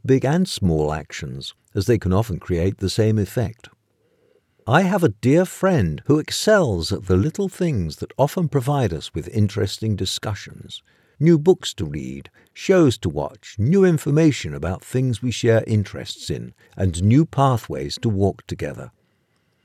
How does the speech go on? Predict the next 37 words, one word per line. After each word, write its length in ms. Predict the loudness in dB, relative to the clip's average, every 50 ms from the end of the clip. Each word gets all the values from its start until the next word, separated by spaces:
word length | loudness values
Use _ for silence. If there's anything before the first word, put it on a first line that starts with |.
| _ _ _ _ _ _ _ _ _
She 140 | 0 2 4
will 140 | 6 6 4
show 260 | 4 4 2 4 4
up 220 | 4 2 0 -2
with 160 | -2 -2 0 0
articles 640 | 0 2 0 0 0 -2 -4 -2 -2 -2 -2 -4 -4
ripped 300 | -4 -4 -4 -4 _ -12
from 180 | -10 -6 -4
the 160 | -2 0 2 2
L 160 | 2 2 2
A 140 | 2 2 0
Times, 720 | -2 -4 -6 -4 -4 -6 -8 -10 -12 -14 -16 -14 -16 -16 -6 -2
a 80 | -2 0
great 380 | 2 0 0 0 -2 -4 -2
book 200 | -2 -2 -2 _
she 200 | -14 -12 -10 -8
has 160 | -8 -8 -8
just 360 | -6 -4 -6 -6 -6 -8 -12 -12
read, 280 | -12 -12 -12 -14 -16 -18 -20 _ _ _ _ _
an 140 | 0 2 2
event 280 | 4 4 2 2 0
that 120 | -2 -2 -2
we 80 | -4
simply 420 | -4 -2 0 0 0 0 -2 -4 -4
must 400 | -2 -2 -2 -2 -2 -4 -6 -6
go 220 | -2 0 0 0
to, 320 | -2 -4 -8 -12 -12 -14 _ _ _ _ -20 -20 -20 _ 4
or 200 | 6 6 8 8
the 120 | 6 4
newest 440 | 2 4 4 4 4 4 2 2 0
reviews 600 | 0 0 2 4 4 6 6 6 4 2 0 -2
and 240 | -2 -2 0 0 2
announcements 680 | 2 2 2 2 0 -2 -4 -4 -2 -2 -2 -2 -4
of 140 | -6 -6 -4
movies 480 | -2 0 0 0 0 -2 -6 -8 -8 -8
and 160 | -10 -10 -10
shows. 640 | -6 -2 0 0 0 -2 -4 -6 -8 -10 -12 -14